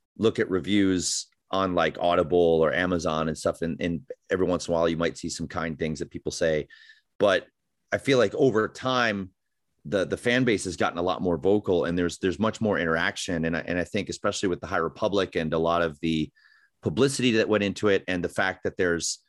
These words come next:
these tie-in comic books and, uh, you know, uh, ch-, uh, kid audiobooks and, and, and, like, you know, and, and so many books,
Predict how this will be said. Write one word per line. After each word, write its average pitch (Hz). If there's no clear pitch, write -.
these 87
tie-in 101
comic 127
books 95
and, 82
uh, 85
you 107
know, 82
uh, -
ch-, -
uh, 85
kid 156
audiobooks 104
and, 90
and, 92
and, 98
like, 87
you 95
know, 92
and, 95
and 95
so 123
many 120
books, 87